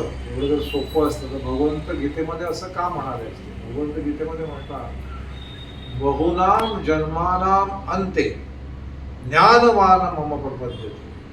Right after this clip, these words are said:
अनेक अनेक जन्मानंतर ज्यांना ज्ञान आहे असे लोक मम प्रपद्यते, मला शरण येतील. आणि त्यावेळेला त्यांना कळेल,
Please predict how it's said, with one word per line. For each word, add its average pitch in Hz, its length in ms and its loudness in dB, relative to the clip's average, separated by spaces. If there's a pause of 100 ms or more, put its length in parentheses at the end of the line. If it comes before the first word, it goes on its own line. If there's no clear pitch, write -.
(580)
अनेक 226 460 6
अनेक 196 340 4
जन्मानंतर 170 760 0
ज्यांना 165 260 2
ज्ञान 160 420 6
आहे 160 520 2 (680)
असे 165 180 -4
लोक 180 120 0
मम 196 460 -2
प्रपद्यते, 143 600 -4 (560)
मला 135 200 -2
शरण 135 300 -4
येतील. 139 360 -8 (1160)
आणि - 160 -10
त्यावेळेला 160 340 4
त्यांना 165 220 2
कळेल, 151 480 2